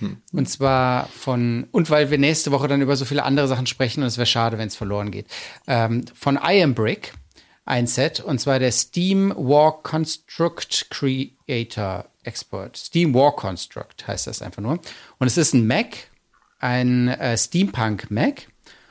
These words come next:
Speaker 2: Und, äh, nochmals kurz zur, äh, Einordnung Iron Brick. Da hatten wir einmal diesen fluffigen Pinguin, haben wir darüber gesprochen, und zuletzt auch über diese Autos, die in den Dioramen sind, wo dann die Fahrspur,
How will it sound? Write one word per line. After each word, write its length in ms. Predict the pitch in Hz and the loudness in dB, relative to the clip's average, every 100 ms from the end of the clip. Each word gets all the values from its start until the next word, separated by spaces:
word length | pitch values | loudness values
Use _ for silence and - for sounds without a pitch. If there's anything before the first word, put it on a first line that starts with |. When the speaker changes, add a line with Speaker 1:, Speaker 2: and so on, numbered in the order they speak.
| - _ - | -20 _ -14
Speaker 2:
Und, 500 | 269 123 123 123 - | -4 -2 0 -2 -2
äh, 200 | 127 123 | -2 0
nochmals 400 | 127 135 - - | 2 0 -2 -2
kurz 320 | 151 156 - | 0 0 0
zur, 140 | - 127 | 2 4
äh, 880 | 127 123 127 117 113 113 120 - - | 4 2 -2 -6 -4 -4 -6 -6 -2
Einordnung 500 | 147 175 151 147 143 | 0 0 0 0 0
Iron 300 | 127 147 127 | 2 4 4
Brick. 340 | 127 190 - - | 2 0 -2 -4
Da 140 | 123 | -2
hatten 300 | 139 160 139 | -2 0 2
wir 200 | 131 135 | 2 2
einmal 480 | 131 147 143 131 123 | 2 2 4 4 2
diesen 760 | 123 117 127 117 110 107 110 - | 2 2 4 4 2 -2 -6 -12
fluffigen 560 | - 156 165 143 123 - | -4 -2 0 0 0 0
Pinguin, 440 | 165 220 226 190 | 2 4 4 2
haben 100 | 185 | 2
wir 60 | 175 | 2
darüber 160 | 175 | 2
gesprochen, 560 | 165 - 170 175 185 170 | 0 0 0 2 0 0
und 140 | 139 | -2
zuletzt 380 | - 123 160 - | 0 0 0 -2
auch 120 | 139 | -2
über 180 | 147 135 | 0 0
diese 320 | 123 123 120 | 2 2 2
Autos, 540 | - 147 170 160 151 - | 2 2 2 0 0 0
die 80 | 135 | 2
in 100 | 131 | 2
den 120 | 123 | 2
Dioramen 580 | 127 117 104 127 156 131 | 2 2 2 2 4 2
sind, 280 | 131 123 | 2 0
wo 80 | 123 | 0
dann 200 | 117 117 | 0 0
die 200 | 110 113 110 | -2 -2 -2
Fahrspur, 880 | - 123 139 - - 120 117 117 | 0 0 0 -4 -6 -2 0 0